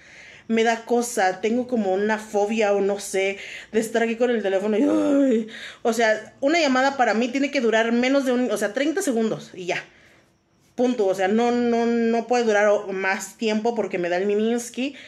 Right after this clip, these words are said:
pero solamente con, yo creo que ya que nada más con una persona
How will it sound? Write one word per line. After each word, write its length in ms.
pero 680
solamente 800
con, 420
yo 160
creo 120
que 100
ya 100
que 80
nada 120
más 160
con 280
una 280
persona 720